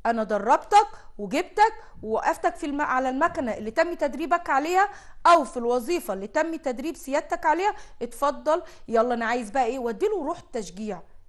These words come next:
يعني أحسسه بقى إن هو إيه، إن هو راجع، إن إحنا، إن هو راجع إيه، راجع هيجيد بقى ويطلع منتج إيه، بجودة إيه، بجودة عالية. وقيم نشاطه التدريبي، ابتدي بقى اقيم النشاط بتاعه.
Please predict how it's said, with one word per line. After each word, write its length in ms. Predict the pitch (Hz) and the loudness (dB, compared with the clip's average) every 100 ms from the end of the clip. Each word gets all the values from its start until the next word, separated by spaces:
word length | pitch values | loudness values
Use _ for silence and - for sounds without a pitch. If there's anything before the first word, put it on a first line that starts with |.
| - | -12
يعني 220 | 208 - | -10 -8
أحسسه 440 | - 226 320 285 | -8 -8 -8 -4
بقى 120 | 277 | 0
إن 120 | 254 240 | 0 -2
هو 200 | 294 247 | -2 -2
إيه، 300 | 247 277 254 - - | -2 -4 -8 -14 -10
إن 60 | 220 | -2
هو 140 | 302 | 0
راجع، 520 | 262 262 320 311 320 311 - - - - - - - | 2 4 4 4 -2 -2 -16 -20 -20 -20 -20 -20 -8
إن 120 | 247 | -2
إحنا، 220 | 320 349 269 | -2 0 0
إن 100 | 262 | 4
هو 140 | 311 | 6
راجع 320 | 277 294 269 | 6 4 0
إيه، 280 | 220 269 262 - - | -2 -2 -4 -8 0
راجع 480 | 277 320 311 269 220 | 2 4 2 0 -2
هيجيد 420 | 226 214 311 208 | -4 -4 -6 0
بقى 200 | 285 254 | 2 2
ويطلع 380 | 247 294 277 254 | -2 -2 -2 -2
منتج 440 | 247 262 247 - | -4 -4 -4 -4
إيه، 220 | 233 240 - - - | -6 -6 -10 -18 -8
بجودة 440 | 208 262 254 220 | -2 0 0 -2
إيه، 300 | 196 220 214 - | -4 -4 -6 -6
بجودة 560 | 208 202 220 202 208 208 - - | -4 2 2 2 -2 -4 -14 -2
عالية. 540 | 214 202 175 185 - - - - | 2 2 -2 -12 -16 -18 -20 -10
وقيم 760 | 262 294 294 453 381 330 330 269 | 4 4 6 2 4 0 -2 -4
نشاطه 400 | 254 320 302 302 | -4 -2 -4 -4
التدريبي، 640 | - 233 190 196 185 - 196 | -8 -6 -6 -8 -10 -12 -14
ابتدي 320 | - 359 285 | -4 -2 2
بقى 120 | 311 | 4
اقيم 340 | 277 311 311 269 | 4 2 2 -2
النشاط 460 | 247 240 285 - | -2 -2 -2 -2
بتاعه. 400 | 262 269 226 190 | -2 2 2 2